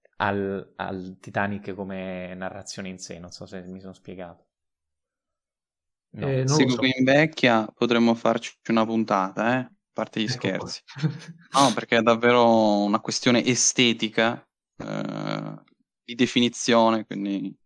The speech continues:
Speaker 3: anche ontologica, che è una questione molto delicata. Eh,
Speaker 2: Comunque,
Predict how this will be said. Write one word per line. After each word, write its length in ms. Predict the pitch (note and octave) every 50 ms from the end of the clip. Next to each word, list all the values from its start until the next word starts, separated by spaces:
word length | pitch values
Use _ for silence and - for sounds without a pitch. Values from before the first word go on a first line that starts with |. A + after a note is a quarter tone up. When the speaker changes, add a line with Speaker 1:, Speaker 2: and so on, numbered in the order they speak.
| _ _ _ _ _ _ _ _ _ _ _ _ _ - _ _ _ _ _ _ _ _ _ _ _ _
Speaker 3:
anche 260 | _ A2+ A2+ - - A#2
ontologica, 800 | A2+ A2+ A#2 A2+ A2+ A2 G#2+ G#2+ G#2+ G#2+ A2 G2+ A2 G#2 G#2+ G2+
che 220 | - G#2+ G2+ G2
è 220 | G2 - A2 A2 G#2
una 160 | G#2 G#2 G#2
questione 300 | - - - - G#2+ A2
molto 240 | A2+ A#2 A#2 A#2+ A2+
delicata. 680 | A#2+ A2+ A2+ G#2+ - A2 F#2+ F2+ F#2+ - - - - _ _ _
Eh, 300 | - A2 A2 G#2+ G#2+ G#2
Speaker 2:
Comunque, 500 | - D3 C3 A2+ - - - - _ _